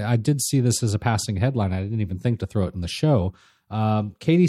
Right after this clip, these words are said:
Sackhoff signed off on the rights for, to Disney for them to be able to use her voice, uh, past her, uh, after she passes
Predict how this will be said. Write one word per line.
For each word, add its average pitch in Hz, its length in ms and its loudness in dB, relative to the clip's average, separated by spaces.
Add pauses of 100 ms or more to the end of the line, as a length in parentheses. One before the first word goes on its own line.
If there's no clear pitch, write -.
Sackhoff 175 500 0
signed 127 480 2
off 117 300 2
on 107 220 0
the 104 100 2
rights 123 520 0
for, 117 340 2
to 123 120 0
Disney 113 600 2
for 110 180 0
them 123 240 2
to 123 120 -6
be 117 120 2
able 117 180 0
to 113 140 -2
use 123 260 2
her 120 140 2
voice, 110 720 2
uh, 101 180 4
past - 460 -2
her, 98 240 -2
uh, 101 40 -6
after 107 400 0
she 123 140 0
passes - 540 -2